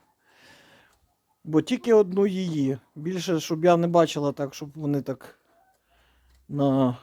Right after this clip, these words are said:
других курей насідали. Так що пишіть в коментарях, буду дуже... Вдячна за пораду, що з цим робити. Дякую за перегляд ще раз.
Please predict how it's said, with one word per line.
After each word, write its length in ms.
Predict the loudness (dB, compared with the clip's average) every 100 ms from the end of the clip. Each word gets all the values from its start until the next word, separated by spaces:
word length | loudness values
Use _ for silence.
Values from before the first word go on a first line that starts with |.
| -10
других 440 | -4 -2 -2 -6
курей 400 | -6 -2 -2 -4 -10 _ -10
насідали. 680 | -8 -6 -2 0 0 -2 -6 _ _ _ _ _ _ _ _ -20 -20 _
Так 140 | -6 -2
що 140 | -4
пишіть 380 | -4 -8 -8 -10
в 40 |
коментарях, 880 | -6 -2 -2 0 2 2 2 0 -6 _ -18
буду 360 | -10 -8 -6
дуже... 440 | -6 -4 -2 -2 -4 _ _ _ _ _ _ _ _
Вдячна 480 | 0 2 2 -4 -2
за 140 | -2
пораду, 560 | -2 0 0 0 -2 -8 -10 _ _ _ _ _ _ _
що 200 | -6 -6
з 80 | -4
цим 200 | -4 -2
робити. 540 | -2 -2 -4 -6 -10 -12 _ _ _ _ _ _ _ _ _
Дякую 600 | -2 -2 0 -2 -2 -4 -12 -12
за 200 | -6 -6
перегляд 500 | -4 -4 -2 -4 -8
ще 240 | -6 -2
раз. 340 | 0 -2 -4